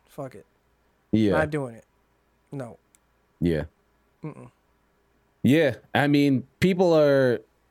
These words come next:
Speaker 2: just more aware. I mean, I, we were talking about that. Uh, I was talking about it on my stream that, like,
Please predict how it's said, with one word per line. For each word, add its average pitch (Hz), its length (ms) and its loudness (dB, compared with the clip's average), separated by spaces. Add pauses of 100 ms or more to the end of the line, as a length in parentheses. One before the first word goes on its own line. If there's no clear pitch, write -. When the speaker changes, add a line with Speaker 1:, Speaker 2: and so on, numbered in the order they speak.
Speaker 2:
just 113 300 0
more 123 640 2 (260)
aware. 117 360 2
I 113 40 -2
mean, 110 220 0
I, 104 160 2
we 117 280 0
were 110 120 0
talking 104 280 0
about 98 180 0
that. 98 280 0 (360)
Uh, - 60 0
I 87 120 0
was 95 120 -2
talking 95 180 0
about 92 100 0
it - 20 0
on 90 80 0
my 87 80 0
stream 101 400 -2
that, 73 180 -6
like, 82 360 -4